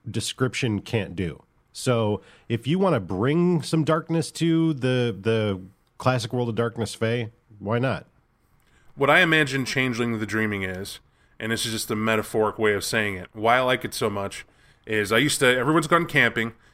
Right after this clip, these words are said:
Speaker 2: and I remember sitting around a campfire listening to adults tell, tell scary stories. And as an S T, I have to imagine myself doing this quite a bit.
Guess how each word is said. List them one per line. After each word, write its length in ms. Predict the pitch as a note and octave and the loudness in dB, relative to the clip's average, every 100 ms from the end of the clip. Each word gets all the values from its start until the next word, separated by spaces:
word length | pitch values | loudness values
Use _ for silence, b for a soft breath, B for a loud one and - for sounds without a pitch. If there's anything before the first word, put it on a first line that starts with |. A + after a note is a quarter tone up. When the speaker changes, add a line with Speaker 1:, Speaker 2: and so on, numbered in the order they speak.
| b | b
Speaker 2:
and 80 | A2 | 0
I 40 | |
remember 240 | A#2+ C3 A#2+ | 2 2 2
sitting 200 | - B2+ | 0 2
around 120 | B2 | 2
a 40 | A2+ | 2
campfire 500 | C#3 C3 - A2+ G#2+ | 0 0 2 4 4
listening 280 | G#2+ A#2+ G#2+ | 0 -4 -4
to 100 | A2 | -4
adults 380 | G2+ G#2+ G2+ | -2 -4 -4
tell, 160 | - G#2 - - | -6 -6 -6 -10
tell 180 | - A#2+ | -4 -2
scary 340 | A2 - G#2 G2+ | -2 -2 -2 -2
stories. 460 | - F#2+ D#2+ - - b b b b | -4 -4 -6 -16 -20 b b b b
And 240 | A2+ A2 | 0 0
as 180 | A#2+ A2 | -2 -4
an 140 | A2 A#2 | -6 -2
S 220 | C#3 - | -4 -4
T, 380 | - G3 D3+ A2 | -4 -2 0 2
I 80 | A#2+ | 2
have 120 | A#2+ | 2
to 80 | C3 | 2
imagine 340 | A#2+ B2+ A2 | 4 2 2
myself 340 | A#2 A2 A#2+ A2+ | -2 0 -2 0
doing 200 | A2 A2 | -2 -2
this 140 | G2+ | -4
quite 180 | - G#2 | -2 -2
a 40 | |
bit. 280 | F#2 G2+ F2+ | 0 -2 -2